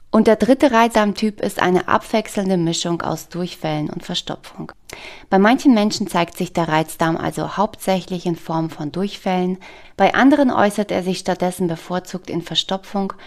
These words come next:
und die letzte Gruppe leidet abwechselnd unter Durchfällen und Verstopfung.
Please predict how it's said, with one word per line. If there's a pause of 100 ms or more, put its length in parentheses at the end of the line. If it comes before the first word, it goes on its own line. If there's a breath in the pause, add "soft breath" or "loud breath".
(240 loud breath)
und
die
letzte
Gruppe
leidet
abwechselnd
unter
Durchfällen
und
Verstopfung.